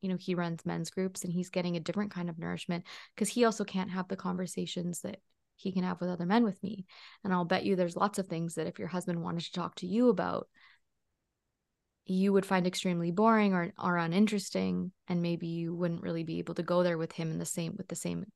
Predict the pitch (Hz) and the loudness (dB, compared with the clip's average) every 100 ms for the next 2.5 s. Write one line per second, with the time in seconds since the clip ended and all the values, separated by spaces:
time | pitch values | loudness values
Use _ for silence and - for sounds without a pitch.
0 | _ _ - 196 190 196 190 185 - - | _ _ 2 4 4 0 -4 -6 -10 -20
1 | - - _ 185 170 185 190 - 185 180 | -20 -20 _ -2 0 0 -2 0 2 2
2 | - 185 175 170 170 | 2 2 4 2 0